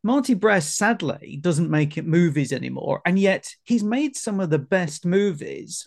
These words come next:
of the past twenty or thirty years, including Scent of a Woman, which won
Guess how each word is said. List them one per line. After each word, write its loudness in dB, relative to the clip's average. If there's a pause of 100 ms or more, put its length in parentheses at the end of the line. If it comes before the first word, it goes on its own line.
of 4
the 0
past -4
twenty -2
or -6
thirty -6
years, -2
including 0
Scent -4
of -4
a -2
Woman, -8 (340)
which 0
won 2